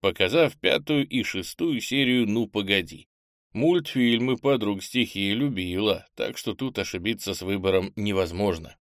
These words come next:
Когда Таня отсмеялась, а потом вдруг призналась, что ей волка жалко, он хотел вернуться в реальность, но тень его не пустила. «Подожди, пойдём со мной».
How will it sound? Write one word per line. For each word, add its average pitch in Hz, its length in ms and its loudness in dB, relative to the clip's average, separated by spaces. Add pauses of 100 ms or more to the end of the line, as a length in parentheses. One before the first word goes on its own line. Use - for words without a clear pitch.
(540)
Когда 208 400 4
Таня 110 400 4
отсмеялась, 104 800 -2
а 92 160 -2
потом 107 420 -2
вдруг 120 400 -6
призналась, 107 800 0
что - 280 -2
ей 135 300 2
волка 113 480 0
жалко, 185 580 0 (260)
он 220 160 0
хотел 123 400 0
вернуться 113 560 -2
в 135 80 -2
реальность, 160 560 2
но 208 160 0 (140)
тень 101 280 2
его 117 220 0
не 107 120 -2
пустила. - 640 -12 (840)
«Подожди, 107 580 -6 (480)
пойдём 160 460 -6
со - 180 -8
мной». - 460 -16